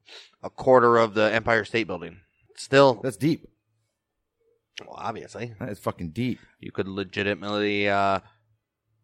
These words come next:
Speaker 1: if the pool was big enough, you could put a fucking decent sized little, uh, ship in there.
Speaker 2: Right. Uh, let's see. What
Speaker 1: Well, I
Speaker 2: they
Speaker 1: don't know, 'cause how, how,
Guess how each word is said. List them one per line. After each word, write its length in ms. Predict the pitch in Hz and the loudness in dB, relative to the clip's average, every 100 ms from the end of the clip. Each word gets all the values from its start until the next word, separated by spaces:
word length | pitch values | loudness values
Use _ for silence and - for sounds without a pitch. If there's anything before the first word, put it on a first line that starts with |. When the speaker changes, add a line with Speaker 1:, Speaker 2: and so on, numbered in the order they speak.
| - | -8
Speaker 1:
if 160 | 110 | -6
the 80 | - | -8
pool 280 | - 127 113 | -2 2 2
was 120 | 107 | 2
big 200 | 98 143 | 2 0
enough, 240 | 131 120 110 | 2 0 -2
you 100 | 107 | -8
could 140 | 104 | -4
put 140 | 120 | -2
a 40 | 113 | 0
fucking 400 | - 120 120 117 | 0 -2 -2 -2
decent 280 | 127 120 117 | -2 -4 -2
sized 260 | 131 131 | 2 2
little, 280 | 127 131 131 | 2 4 6
uh, 200 | 127 131 | 6 6
ship 240 | 127 202 135 | 4 0 -2
in 80 | 95 | -6
there. 200 | 87 _ - _ | -10 _ -20 _
Speaker 2:
Right. 720 | 92 90 87 90 90 92 87 - _ _ _ 101 | -8 -6 -4 -4 -4 -6 -8 -12 _ _ _ -10
Uh, 880 | 98 95 98 98 101 101 101 101 104 | -4 -2 0 2 0 0 0 -2 -2
let's 140 | 104 | -6
see. 180 | - 113 | -4 -2
What 120 | 104 | 0
Speaker 1:
Well, 80 | 104 | 4
I 20 | |
Speaker 2:
they 100 | 220 | 6
Speaker 1:
don't 120 | 233 | 6
know, 60 | 151 | 4
'cause 160 | 117 | 2
how, 380 | 113 160 185 165 - _ | 8 10 8 6 -4 _
how, 400 | 143 180 196 | 8 8 8